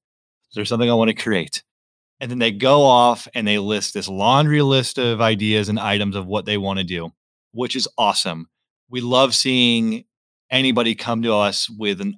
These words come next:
awesome creative idea and seeing their, those creative juices flowing. But oftentimes, those tend to fade because they realize the type of work that goes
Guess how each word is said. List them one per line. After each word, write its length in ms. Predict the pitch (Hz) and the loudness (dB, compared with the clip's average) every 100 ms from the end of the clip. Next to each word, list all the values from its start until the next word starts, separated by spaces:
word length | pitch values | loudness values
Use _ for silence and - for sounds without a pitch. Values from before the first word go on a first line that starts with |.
| - | -2
awesome 320 | 113 - 110 | -2 -2 -8
creative 320 | - 107 107 | -4 -2 0
idea 480 | 98 98 131 127 120 | 0 0 4 4 4
and 100 | 107 | 0
seeing 360 | - 107 101 | -4 -4 -2
their, 260 | 101 95 90 - - _ | -2 -2 -6 -12 -20 _
those 140 | 107 - | -12 -10
creative 340 | - 104 95 | -6 -4 -4
juices 360 | 95 107 - - | -6 -8 -4 -4
flowing. 680 | - 131 127 123 120 117 - _ - | -4 2 4 4 2 0 -6 _ -6
But 160 | 127 | 2
oftentimes, 920 | 117 120 135 107 110 107 104 101 101 - _ _ | 4 4 0 -2 0 2 2 0 -2 -8 _ _
those 340 | 127 113 110 104 | -10 -4 -4 -4
tend 240 | - 107 | -6 -4
to 60 | 98 | -4
fade 420 | - 113 120 113 | 0 2 2 0
because 400 | 110 - 110 101 | -6 -2 -2 0
they 160 | 104 | -2
realize 560 | 95 107 110 104 98 90 | -2 -2 0 2 0 -2
the 140 | - | -8
type 380 | 98 - - 110 | -8 -4 -4 -4
of 180 | - 95 | -6 -8
work 340 | 98 101 101 | -4 -2 -4
that 160 | - 90 | -8 -8
goes 240 | 104 98 | -6 -6